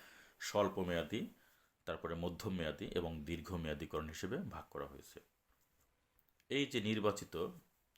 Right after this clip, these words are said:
যে সুপারিশগুলো, ভিত্তিমূলক দক্ষতা, এক শিফটের স্কুল, তারপর হচ্ছে নিরাময়মূলক সহায়তা, এরপরে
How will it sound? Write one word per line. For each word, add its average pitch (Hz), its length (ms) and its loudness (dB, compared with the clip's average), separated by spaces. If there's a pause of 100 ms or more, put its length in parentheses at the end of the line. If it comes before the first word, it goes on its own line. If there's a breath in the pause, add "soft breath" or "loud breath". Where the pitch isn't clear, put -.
(320)
যে 98 80 -6
সুপারিশগুলো, 90 1000 0 (920)
ভিত্তিমূলক 95 680 0
দক্ষতা, 101 600 -2 (880)
এক 110 240 4
শিফটের - 640 2 (140)
স্কুল, 120 440 -2 (1800)
তারপর 92 280 0
হচ্ছে 95 240 -2
নিরাময়মূলক 95 840 6 (240)
সহায়তা, 101 760 -2 (2250)
এরপরে 85 480 -4